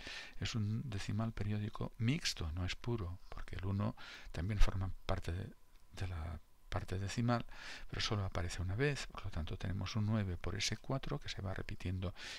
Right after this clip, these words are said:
indefinidamente, un cero por el uno, y en el numerador tendremos el número que nos da al pasar la coma al final, catorce, menos, no la parte entera, que es un cero, sino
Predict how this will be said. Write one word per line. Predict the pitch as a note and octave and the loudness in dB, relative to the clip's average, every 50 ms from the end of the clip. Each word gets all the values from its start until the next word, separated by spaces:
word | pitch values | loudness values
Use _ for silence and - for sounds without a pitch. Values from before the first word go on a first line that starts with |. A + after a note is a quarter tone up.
| - - - | -10 -6 -4
indefinidamente, | G2 G2 G2 G2 - - G#2 G#2+ G#2+ A2 B2 C#3 C#3+ C#3+ C3+ - A2 A2+ | -2 -2 6 8 8 8 8 6 2 0 0 0 0 -2 -2 -2 -4 -2
un | - A2+ G#2+ G#2 | 0 0 0 0
cero | G#2 - - G2 F#2+ F#2+ | 0 0 0 -2 -2 -2
por | - - A2+ A#2+ | -2 -2 0 0
el | B2+ C3 C3 | -2 -2 0
uno, | C3 B2 A#2+ A#2 B2+ C#3 - - - - - - - | 0 2 2 2 0 -2 -4 -8 -10 -10 -10 -6 -2
y | - G#2+ | 0 2
en | A#2 | 2
el | A#2+ A#2+ C3 | 2 2 2
numerador | B2+ B2 B2+ C3 C3+ B2+ B2 A#2+ A#2 A#2+ | 2 2 2 2 2 2 2 0 0 0
tendremos | - A#2 A2+ A2 G#2 G2 G2+ F#2 E2+ - - - - - - - - - - - | 0 0 0 2 0 0 0 -2 -2 -6 -8 -10 -12 -14 -16 -16 -16 -16 -10 -8
el | F#2 F2+ G2+ | -6 -4 -2
número | G2 G2 G2 G2+ G2+ G2+ G2 - - - | 0 0 2 2 2 2 0 -2 -6 -8
que | - G2+ F#2 | -4 -2 -2
nos | F#2+ G2+ - | -2 0 2
da | - A2+ A2 G2 | 2 2 2 2
al | F2+ F#2 | 0 0
pasar | - - - - - G2+ - | 0 0 0 0 0 0 0
la | G2+ G2+ | -2 -2
coma | - - F#2 F#2 F#2 | -2 -2 -2 -2 0
al | E2 | 0
final, | - - F#2 F#2+ A#2+ - C#3+ E3 F3 - - - | 0 0 2 2 0 0 0 0 -2 -4 -6 -8
catorce, | - - - - - A2 - G#2 - - B2 B2+ - - - - - - - - - - - - | -6 -6 -4 -4 -2 -2 -4 -4 -2 0 0 0 0 -4 -8 -14 -14 -14 -14 -14 -14 -10 -4 0
menos, | G2+ A2 G#2 A2 C3 C#3 - - - - | 2 2 4 4 2 0 -2 -4 -4 -4
no | - A2 B2+ D3+ | 0 2 4 4
la | D3 A#2 G#2 - | 4 2 2 2
parte | - E2+ - - - | 0 -2 -2 -2 -2
entera, | C#2+ D2+ - - F2 F2 D#2 | -4 -2 0 0 0 0 0
que | - - | -2 -2
es | E2+ - | -2 -2
un | F2+ E2+ | -2 -2
cero, | - - A#2 G#2+ A#2 B2+ | -2 -2 0 0 2 2
sino | - - G2+ G2 G#2 A2 | 2 4 4 4 2 2